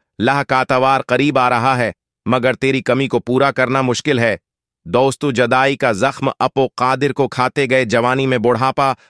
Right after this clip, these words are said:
बाल सफेद होना शुरू हो गए। सकरदू में जहां भी कोई त्यौहार होता, अपो कादिर जदाई के गीत गाता। एक दिन रेडियो सकरदू पर अपो वथोवल के प्रोग्राम सकरचन में अपो कादिर को दावत मिला।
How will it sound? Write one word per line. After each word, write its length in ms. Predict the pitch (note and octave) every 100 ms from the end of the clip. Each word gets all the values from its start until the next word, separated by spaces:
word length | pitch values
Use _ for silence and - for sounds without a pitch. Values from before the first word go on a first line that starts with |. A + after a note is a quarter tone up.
| -
बाल 380 | F#2 C3+ C#3+ C#3
सफेद 500 | - B2 C#3+ D#3 C3
होना 300 | B2+ C3+ B2+
शुरू 420 | - B2+ C#3+ C#3
हो 200 | B2 C3
गए। 240 | C3 C3+
सकरदू 580 | - B2 C3+ B2+ A#2+ C#3
में 240 | C3 B2+ A2 - -
जहां 360 | G2+ B2 C3+ C#3
भी 120 | C3+
कोई 240 | - C#3
त्यौहार 540 | C3 C3 A#2 A#2+ B2+ C3
होता, 520 | A2+ B2+ C#3 C3 A#2+ - _
अपो 260 | C3+ - C3+
कादिर 440 | - C3+ C3+ C#3+
जदाई 460 | A2+ A#2 B2 C3 C#3
के 160 | C3+ B2
गीत 320 | A2 C#3 -
गाता। 500 | B2 B2+ C#3+ B2+ G#2 _ _ _ -
एक 240 | D3+ D#3
दिन 240 | B2+ D3+ B2+
रेडियो 340 | C3 C3+ C#3+
सकरदू 520 | C3 B2 C3+ C3 C#3+
पर 280 | C3+ C3 A2+ - _ C3
अपो 300 | C3 D3 B2+
वथोवल 460 | A#2+ B2+ C#3 C#3+
के 140 | B2+ C3
प्रोग्राम 520 | - C#3 C3+ C3+ C3+
सकरचन 600 | - B2 C3 C3 D3+ C#3
में 220 | C3 C3+ -
अपो 280 | B2+ C#3+ C3
कादिर 380 | B2+ C3 C3
को 160 | - C3+
दावत 440 | A2 B2+ B2+ C3
मिला। 360 | A#2+ B2+ B2+